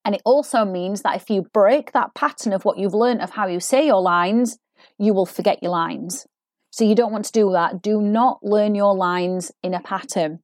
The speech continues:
You always want to be spontaneous and fresh with them, as if you are saying them for the very first time.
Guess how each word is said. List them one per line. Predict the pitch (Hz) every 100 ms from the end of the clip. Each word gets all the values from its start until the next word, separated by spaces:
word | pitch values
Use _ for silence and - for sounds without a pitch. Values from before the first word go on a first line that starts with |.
| -
You | 208 -
always | 226 240 254 247 220
want | 214 170
to | -
be |
spontaneous | 208 - 208 202 - 208 220 220 214 208 -
and | 202 196
fresh | - 202 196 -
with | 190 180
them, | 185 165 165
as | 202 180
if | 233 233
you | 240 226
are | 226
saying | - 233 233 220
them | 185
for | 185 185
the | 175
very | 185 185
first | 185 - 170 -
time. | 226 202 175 147